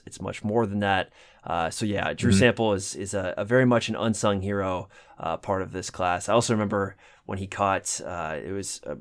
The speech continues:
Speaker 1: Browning's freshman year. It was a home game against Utah State, and Browning was scrambling around, and he was just a freshman then. Uh, and he threw it up, and, and Sample was the guy that came down with it. Um, and that was, that was a good glimpse of hope of, of, uh, kind of the future at that point.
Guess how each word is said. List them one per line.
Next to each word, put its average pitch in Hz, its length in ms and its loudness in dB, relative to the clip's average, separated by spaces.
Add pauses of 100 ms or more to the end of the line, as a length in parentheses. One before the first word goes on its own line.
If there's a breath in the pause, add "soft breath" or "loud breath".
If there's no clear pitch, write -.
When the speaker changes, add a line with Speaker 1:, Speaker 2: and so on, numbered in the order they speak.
(200)
Speaker 1:
Browning's 117 360 6
freshman 110 360 4
year. 98 320 4
It - 20 2
was 90 140 -4
a 90 60 -4
home 110 160 2
game 101 200 2
against 98 240 -4
Utah 95 240 0
State, 95 460 2
and 90 120 -6
Browning 92 300 0
was 90 100 -2
scrambling 95 440 2
around, 90 420 0
and 85 100 -6
he 85 60 -6
was 87 160 -4
just 95 160 -6
a 90 40 -10
freshman 90 420 0
then. 90 240 0 (360 loud breath)
Uh, 82 180 0
and 80 100 0
he 80 40 -6
threw 113 220 6
it 98 80 8
up, 92 220 6
and, 85 200 2
and 82 220 -2
Sample 92 320 2
was 90 140 0
the 98 80 0
guy 87 160 2
that 80 80 -2
came 95 180 -4
down 87 220 -2
with 85 160 -6
it. 87 200 2 (340 soft breath)
Um, 73 360 0
and 85 80 -2
that 80 140 0
was, - 340 -4 (180 soft breath)
that - 60 2
was 165 80 8
a 151 40 0
good 151 140 8
glimpse 131 240 4
of 104 80 -2
hope 101 280 2
of, 95 240 -8
of, - 320 -8
uh, 76 420 -4
kind 92 160 -6
of 90 100 -12
the 87 100 -6
future 95 380 -4
at 85 100 -6
that 85 180 -4
point. 87 320 -4